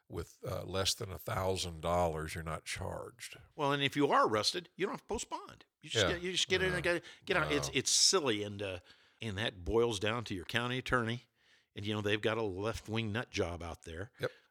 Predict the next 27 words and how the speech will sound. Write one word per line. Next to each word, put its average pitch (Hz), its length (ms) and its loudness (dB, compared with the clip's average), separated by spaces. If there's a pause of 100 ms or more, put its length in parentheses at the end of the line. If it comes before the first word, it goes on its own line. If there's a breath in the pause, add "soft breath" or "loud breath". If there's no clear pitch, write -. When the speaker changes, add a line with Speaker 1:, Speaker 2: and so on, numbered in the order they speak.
Speaker 2:
Uh, 87 240 -6
we've 95 160 -6
got 104 160 2
one 110 160 2
over 110 280 2
in, 113 180 -4
in 117 220 -4
Chicago. 110 720 2
You've 101 180 -4
Speaker 1:
Yep. 113 80 2
Speaker 2:
got, 107 160 -4
you 113 100 -4
know, 113 160 -2
there, 117 160 -2 (460)
you 104 100 -14
gotta 120 160 -6
pay 123 140 2
attention. 120 440 -6
We, 131 120 -8 (340 loud breath)
don't 165 160 0
we 160 140 -2
have, 123 340 -4
uh, 120 220 -4
coming 127 240 -2
up 147 160 -8
in 120 80 -6
our, 107 240 -6